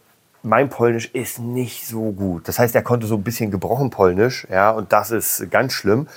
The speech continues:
Und dann hat er angefangen auf so einem, und dummerweise hat er gedacht, ich kann kein Deutsch oder sehr wenig, also hat er mit mir auf Polnisch geredet und hat dann mit so einem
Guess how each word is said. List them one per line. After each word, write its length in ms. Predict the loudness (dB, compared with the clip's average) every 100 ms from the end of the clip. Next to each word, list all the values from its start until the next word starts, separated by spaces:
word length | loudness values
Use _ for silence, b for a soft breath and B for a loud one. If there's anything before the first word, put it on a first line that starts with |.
| B B
Und 80 | 2
dann 80 | 2
hat 100 | 4
er 80 | 2
angefangen 560 | 2 0 0 0 0 B B -2
auf 180 | -2
so 100 | 2
einem, 200 | 2 2
und 320 | 0 -4 0 2
dummerweise 800 | 6 6 6 4 4 2 2 -2 _ -20 -6
hat 220 | -4 -2
er 80 | 0
gedacht, 260 | 2 0 0
ich 80 | -6
kann 180 | -6
kein 200 | -4 -4
Deutsch 240 | 2 2 2
oder 160 | -2
sehr 180 | 0 2
wenig, 280 | 2 0 0
also 120 | 2
hat 140 | 2 4
er 80 |
mit 260 | 2 0 0
mir 140 | 2
auf 120 | 2 4
Polnisch 320 | 0 0 -6
geredet 380 | -4 0 -2 -2 B B B B B _ _ _ _ 4
und 340 | 6 6 -2 0
hat 240 | 2 4
dann 180 | 2 2
mit 140 | 0
so 120 | 2
einem 440 | 6 6 6 2